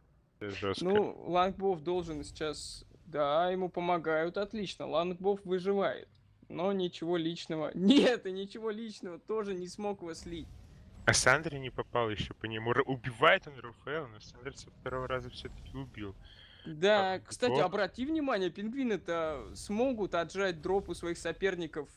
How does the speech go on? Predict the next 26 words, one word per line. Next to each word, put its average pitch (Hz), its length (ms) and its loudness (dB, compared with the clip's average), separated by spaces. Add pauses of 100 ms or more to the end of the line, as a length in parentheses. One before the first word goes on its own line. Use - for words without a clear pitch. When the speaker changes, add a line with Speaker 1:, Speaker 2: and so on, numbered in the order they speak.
Speaker 2:
вот 165 420 -6
там, 185 280 4
в - 20 -14
секретке, 196 680 -4
в 180 180 -4
лесу, 180 540 -2
и 226 120 -2
теперь 202 320 0
уже 226 300 0 (320)
дашный 190 580 0
ассёртив 180 400 -2
будет 156 280 -6
заходить. 196 500 -2 (340)
Speaker 1:
Оставляет 107 640 4
ещё 107 260 -8
нитру 104 400 -6
вражескую 104 640 -2
под 95 160 -10
ассертифа. - 720 -8 (800)
Манимейкер 110 640 -2
там 107 200 -4
Д 107 120 -4
Д 104 180 0
шный - 240 -4
ещё - 180 -6
присутствует. 110 680 -6